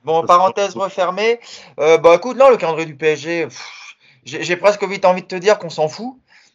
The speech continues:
parce que l'avance en championnat est telle que tu peux te permettre de, de, de gérer tranquillement. Donc, euh, à Pochettino de gérer intelligemment les temps de jeu, de remettre en forme Neymar,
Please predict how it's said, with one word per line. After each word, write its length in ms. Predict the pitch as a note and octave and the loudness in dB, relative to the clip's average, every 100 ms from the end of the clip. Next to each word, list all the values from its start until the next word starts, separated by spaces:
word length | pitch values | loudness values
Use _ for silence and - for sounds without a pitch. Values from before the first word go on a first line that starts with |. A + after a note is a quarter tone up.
| _ | _
parce 200 | C3+ C3+ | -10 -4
que 100 | D3+ | 2
l'avance 520 | D3 D3+ C#3+ E3 E3 | 4 4 4 0 -2
en 60 | C#3+ | -10
championnat 480 | D3+ D3+ D#3 E3 D#3 | -10 -6 0 4 2
est 140 | D3+ | 4
telle 180 | E3+ E3+ | 0 0
que 80 | C#3 | -12
tu 160 | C3+ | -14
peux 140 | C3 C3+ | -14 -4
te 40 | |
permettre 640 | D3+ C#3 D3+ D#3 - C3+ | 0 2 0 -2 -4 -10
de, 240 | B2+ B2+ B2+ | -8 -10 -10
de, 140 | B2+ | -12
de 160 | B2+ C3+ | -10 -4
gérer 260 | C#3 C#3 | 0 0
tranquillement. 720 | C#3 D3+ - D3 C#3+ F3 - _ _ - _ - | 0 -8 -8 -2 0 0 -2 _ _ -20 _ -4
Donc, 220 | C3+ D3 | -4 4
euh, 420 | C3+ C3+ C3 B2+ B2+ _ _ - | 8 10 10 8 4 _ _ 0
à 100 | C3 | 0
Pochettino 680 | D3+ D3+ D#3+ - D#3+ F3 | 0 -4 -8 -8 -4 -2
de 100 | D3+ | -2
gérer 260 | C#3 C#3+ C#3+ | -2 2 2
intelligemment 560 | D3 D3+ D3+ D3+ D#3 D3 | 2 -2 -2 0 2 0
les 140 | C#3+ | 2
temps 140 | D3 | 0
de 40 | C#3+ | -2
jeu, 400 | C#3+ E3+ F#3 F#3+ | 0 2 4 2
de 80 | E3 | 2
remettre 380 | D3 D3 D3 | 4 2 0
en 60 | D3 | -4
forme 220 | C#3 B2+ | 0 0
Neymar, 640 | C#3+ C#3 C#3 D#3 E3+ - | 0 4 6 8 6 2